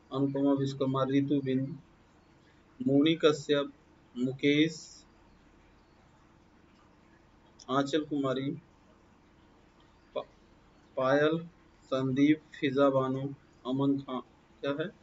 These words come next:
अनन्या सिंह, अमन खान, सरिता प्रजापति,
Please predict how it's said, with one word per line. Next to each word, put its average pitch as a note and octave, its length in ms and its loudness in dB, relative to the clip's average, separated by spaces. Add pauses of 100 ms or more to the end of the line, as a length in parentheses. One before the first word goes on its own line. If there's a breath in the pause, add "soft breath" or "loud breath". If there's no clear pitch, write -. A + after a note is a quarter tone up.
(280)
अनन्या D3 400 4
सिंह, D3 360 0 (180)
अमन D#3+ 180 0
खान, C3+ 520 -4 (1500 soft breath)
सरिता C3+ 440 4
प्रजापति, B2 800 0